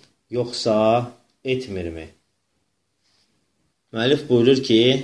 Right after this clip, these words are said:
"Və izə rəahu əhlu bələdin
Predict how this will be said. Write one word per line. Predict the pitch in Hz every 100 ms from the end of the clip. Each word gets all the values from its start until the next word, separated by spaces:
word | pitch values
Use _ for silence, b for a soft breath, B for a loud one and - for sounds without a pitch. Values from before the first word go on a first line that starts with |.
| - _ _ _ _ _ _ _ _ _ 110
"Və | 117
izə | 165 170 147
rəahu | 131 131 160 160 139 127
əhlu | 151 147 127 117
bələdin | 139 143 123 117 120 123